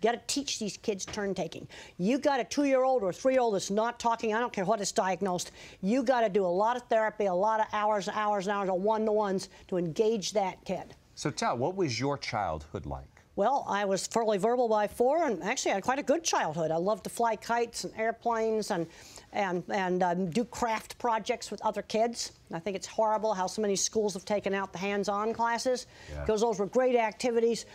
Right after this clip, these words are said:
Speaker 1: that I did with other children. High school was a nightmare of bullying and teasing.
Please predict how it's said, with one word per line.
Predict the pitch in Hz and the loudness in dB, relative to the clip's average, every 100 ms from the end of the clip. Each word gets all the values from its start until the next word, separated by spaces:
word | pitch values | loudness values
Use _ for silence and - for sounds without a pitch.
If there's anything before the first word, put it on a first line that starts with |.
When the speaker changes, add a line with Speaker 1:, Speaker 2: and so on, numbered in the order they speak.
| - | -4
Speaker 1:
that | 202 | 0
I | 196 | 0
did | 165 233 202 156 | 2 2 2 2
with | 214 247 - | 2 2 0
other | - 240 | 0 0
children. | 233 269 240 233 254 254 - - - | 2 2 4 2 2 -2 -12 -20 -18
High | - 247 | 0 0
school | 277 - 247 | 2 2 4
was | 196 190 | 4 2
a | 190 | 2
nightmare | 190 226 254 - 214 190 | 2 0 0 -2 -2 -2
of | 180 - | -4 -2
bullying | 220 208 185 170 | 0 2 0 -2
and | 165 | -4
teasing. | - 208 156 165 | -2 -2 -2 -8